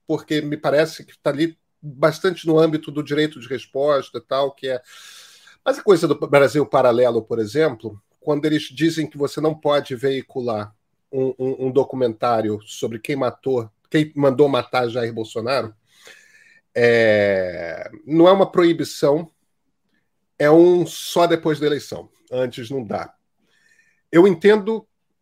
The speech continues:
e minha tendência é concordar com a decisão, mas é aquele momento em que o T S E começa a tomar decisões que são <laughs> é, é, é, é uma iniciativa de censura.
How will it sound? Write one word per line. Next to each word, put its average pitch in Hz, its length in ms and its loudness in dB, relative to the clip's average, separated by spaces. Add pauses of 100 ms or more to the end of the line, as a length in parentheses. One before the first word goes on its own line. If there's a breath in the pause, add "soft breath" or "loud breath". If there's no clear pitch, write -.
(460)
e 156 140 -2
minha 190 160 4
tendência 170 480 -2
é - 20 -4
concordar 147 800 -2
com - 80 -8
a - 20 -4
decisão, 113 720 -8 (1500)
mas 160 460 2
é 202 120 6
aquele 208 340 0
momento 185 560 -2
em 185 40 -8
que 185 100 -8
o 180 40 -6
T - 120 -6
S 165 260 -6
E 175 80 -2
começa 170 560 -6
a - 20 -6
tomar 127 360 -4
decisões 123 880 -8
que - 160 -12
são 165 560 -4
<laughs> 466 160 -20 (1080 soft breath)
é, 131 60 -12
é, 131 1300 -2
é, - 20 -10
é 131 40 -4
uma 120 120 -4
iniciativa 135 440 -8
de - 80 -18
censura. 139 600 -8